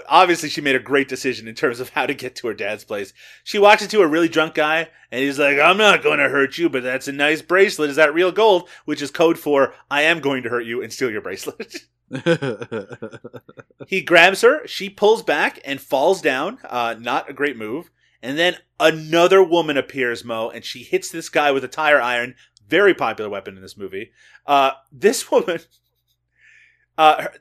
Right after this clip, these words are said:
Speaker 1: the most distinctive thing about her is that A, she's tough, and B, she's wearing a Pac-Man tel-, t-shirt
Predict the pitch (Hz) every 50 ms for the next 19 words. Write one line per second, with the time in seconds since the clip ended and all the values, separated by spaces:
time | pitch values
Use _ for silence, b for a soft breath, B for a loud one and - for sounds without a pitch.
0 | _ - 185 196 233 262 285 - - 208 - 240 233 196 208 - - 196 185 170
1 | 147 151 147 151 143 143 127 127 123 120 107 135 123 110 - _ _ _ _ _
2 | _ - 131 143 165 185 - - 214 - - - 151 131 120 117 - _ _ -
3 | 131 120 107 127 135 135 139 147 143 _ _ _ _ _ - - 156 151 127 135
4 | 165 170 165 160 160 - - 135 131 127 123 - - - - 220 254 - - 196
5 | 202 202 202 196 196 - - 185 180 - - - - 208 214 - - 285 302 -
6 | -